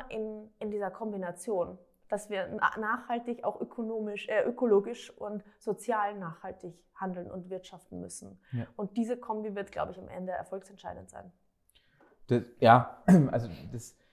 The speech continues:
Speaker 2: ich denke, das ist ein Beitrag, den, den wir alle leisten müssen. Also auch, auch wir als, als Turbine Kreuzberg versuchen,
Speaker 1: Mhm.
Speaker 2: in dem Bereich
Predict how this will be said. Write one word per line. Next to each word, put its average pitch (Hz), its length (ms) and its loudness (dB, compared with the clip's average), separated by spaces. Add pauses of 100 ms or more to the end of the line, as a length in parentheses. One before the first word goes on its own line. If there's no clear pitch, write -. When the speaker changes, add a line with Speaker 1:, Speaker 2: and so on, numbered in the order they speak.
(100)
Speaker 2:
ich 117 120 0
denke, 139 200 8
das 135 120 4
ist 135 140 -6
ein 135 80 -2
Beitrag, 127 400 4
den, 113 300 -6
den 113 160 -8
wir - 100 4
alle 120 140 4
leisten 107 420 -2
müssen. - 240 -10
Also 104 180 0
auch, - 320 0
auch 104 160 -6
wir 135 440 6 (340)
als, 110 220 0
als - 200 -4
Turbine 110 300 -4
Kreuzberg 113 500 -2
versuchen, 113 320 -8
Speaker 1:
Mhm. 110 40 -10
Speaker 2:
in 107 180 -8
dem 107 180 -4
Bereich 101 280 -2